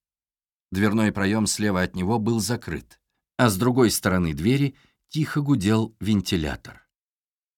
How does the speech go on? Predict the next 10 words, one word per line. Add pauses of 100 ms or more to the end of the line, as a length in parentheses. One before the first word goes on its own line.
(220)
Там
спала
Эмили. (420)
Потребовалось
несколько
ночей,
чтобы
убедиться
в
этом,